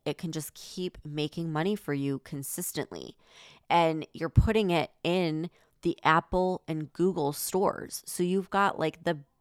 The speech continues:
best search engines that are helping you become searchable. It's helping to bring new people into your world. Um, so this is my,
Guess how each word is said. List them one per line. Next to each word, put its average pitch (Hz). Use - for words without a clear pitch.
best 156
search 190
engines 147
that 175
are 170
helping 185
you 165
become 170
searchable. 151
It's -
helping 170
to 175
bring 147
new 151
people -
into 151
your 151
world. 160
Um, 151
so 190
this 196
is 240
my, 175